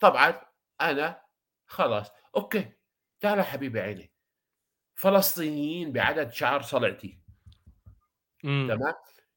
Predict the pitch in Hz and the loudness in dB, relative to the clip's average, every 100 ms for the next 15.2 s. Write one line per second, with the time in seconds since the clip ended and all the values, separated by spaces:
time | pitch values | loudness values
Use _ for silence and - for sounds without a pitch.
0 | _ _ _ _ _ - 196 151 185 135 | _ _ _ _ _ -4 -2 -2 -4 0
1 | 139 135 135 110 110 110 113 104 - 117 | 0 2 0 0 -2 -2 -4 -8 -8 -10
2 | 120 - _ _ _ _ _ _ - 135 | -10 -16 _ _ _ _ _ _ -2 -2
3 | 151 131 107 107 120 113 127 104 107 98 | 0 -2 -2 -6 -6 -6 -8 -6 -6 -6
4 | 95 110 151 175 98 95 104 - 117 107 | -6 -8 -10 -10 -10 -8 -10 -8 -8 -6
5 | 110 98 - 147 208 208 _ _ - 135 | -8 -8 -8 -6 -6 -8 _ _ -6 -6
6 | 101 - 110 170 196 208 185 160 - _ | -6 -6 -4 -4 -4 -6 -8 -10 -16 _
7 | _ _ _ _ - 117 185 208 160 139 | _ _ _ _ -8 2 4 4 4 2
8 | 156 139 113 127 120 120 110 127 117 98 | 2 -2 -2 -2 -2 -2 -2 -2 -2 -4
9 | 110 107 104 87 85 - _ _ _ _ | -6 -4 -4 -4 -8 -18 _ _ _ _
10 | _ _ _ _ _ _ _ - 135 143 | _ _ _ _ _ _ _ 4 4 6
11 | 135 127 113 113 101 110 - _ _ _ | 2 0 0 -2 -4 -6 -14 _ _ _
12 | _ _ _ _ _ _ _ _ _ _ | _ _ _ _ _ _ _ _ _ _
13 | _ _ _ _ _ - 156 139 131 147 | _ _ _ _ _ 4 4 6 6 4
14 | 123 110 95 110 127 123 117 107 104 92 | 2 0 0 2 2 2 -2 -2 0 -2
15 | 80 | -4